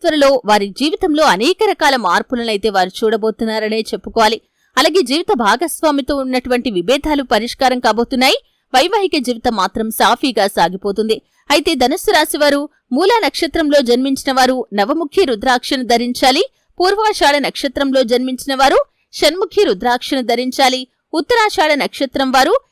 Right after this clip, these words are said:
ఏకముఖి రుద్రాక్షను ధరించాలి. ఈ విధంగా ధరించడం వల్ల శుభ ఫలితాలు మీరు పొందుకుంటారు. అలాగే శనివారం రోజు ఐదు వస్తువులను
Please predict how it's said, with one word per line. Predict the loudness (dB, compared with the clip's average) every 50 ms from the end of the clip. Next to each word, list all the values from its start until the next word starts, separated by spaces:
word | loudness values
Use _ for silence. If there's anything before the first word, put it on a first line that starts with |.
| _ _ -2 0 0
ఏకముఖి | 2 0 0 0 0 -4 -2 0 2 2 2
రుద్రాక్షను | 2 2 2 2 2 0 -2 -6 -6 -6 -4 -2 -2
ధరించాలి. | -2 -2 -2 -2 0 0 0 2 2 0 -2 -4 _ _ _ _ -2
ఈ | -2 -2
విధంగా | 0 -2 -2 0 0 0 0 0 0
ధరించడం | 0 -2 -4 -4 -4 -4 -2 -2 0
వల్ల | 0 2 2 2 2 0 -2 -6
శుభ | -6 -4 -4 -2 -2
ఫలితాలు | -2 -4 -2 0 0 0 0 -2 -4
మీరు | -6 -6 -6 -6
పొందుకుంటారు. | -4 -4 -4 -4 -4 0 2 2 2 2 0 _ _ _ _ _ -2
అలాగే | 0 0 2 0 0 0 0
శనివారం | -2 -2 0 0 2 2 2 0 0 0
రోజు | -2 -2 -2 -4 -8 -8 -10 -14 _ _ 0 0
ఐదు | 0 2 0 0 0 0
వస్తువులను | -2 -2 -4 -6 -4 -2 -2 -2 -2